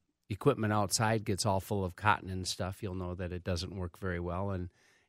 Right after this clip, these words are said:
and the solution is the same. You need to clean that off with the garden hose or compressed air or something like that. So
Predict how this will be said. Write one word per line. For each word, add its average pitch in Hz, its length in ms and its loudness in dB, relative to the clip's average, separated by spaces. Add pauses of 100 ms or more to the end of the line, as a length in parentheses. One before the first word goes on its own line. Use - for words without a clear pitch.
and 92 180 0
the 90 60 0
solution 101 560 2
is 95 180 0
the 90 140 -4
same. 101 440 2
You 90 60 2
need 90 220 0
to 85 320 -4 (440)
clean 117 360 4
that 95 260 2
off 92 480 0
with 90 140 -6
the - 80 -6
garden 92 320 0
hose 95 420 -2
or 87 100 -4
compressed 92 540 -2
air 98 180 -2
or 87 140 0
something 90 400 -4
like 87 220 -6
that. 98 280 -2
So 92 300 0